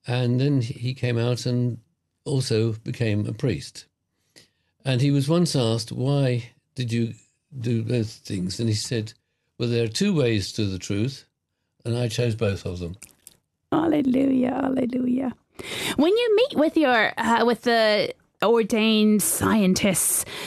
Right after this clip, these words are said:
Speaker 2: uh, do you, is it, is, is it easier, again, is it easier to decide on how to pray together, on how to do things, or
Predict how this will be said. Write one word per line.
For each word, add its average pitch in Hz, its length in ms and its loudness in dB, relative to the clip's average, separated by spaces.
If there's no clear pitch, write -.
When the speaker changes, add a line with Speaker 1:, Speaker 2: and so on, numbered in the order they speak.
Speaker 2:
uh, 190 220 0
do 214 120 2
you, 240 400 4
is 233 220 2
it, - 140 2
is, 240 320 0
is 262 120 4
it 269 200 2
easier, 262 420 4
again, 214 400 2
is 254 200 4
it 302 160 2
easier 269 800 2
to 202 920 4
decide 208 580 2
on 190 300 2
how 190 140 0
to 185 100 2
pray 285 260 2
together, 294 380 2
on 214 140 4
how 202 180 4
to 185 120 4
do 240 160 4
things, 320 260 2
or 202 320 2